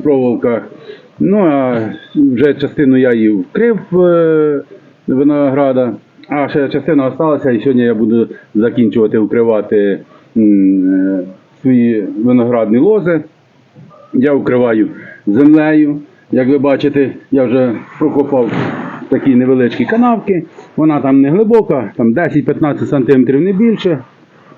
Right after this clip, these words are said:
Ми їх туди вкладаємо і присипаємо землею.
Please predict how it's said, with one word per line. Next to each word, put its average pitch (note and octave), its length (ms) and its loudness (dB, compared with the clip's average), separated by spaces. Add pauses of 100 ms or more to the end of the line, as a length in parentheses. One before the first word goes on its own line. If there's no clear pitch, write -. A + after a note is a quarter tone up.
(800)
Ми C#3 120 2
їх C3 160 2
туди C3 180 0
вкладаємо F#3 440 0
і D#3 60 2
присипаємо D3+ 720 0
землею. G2 440 -2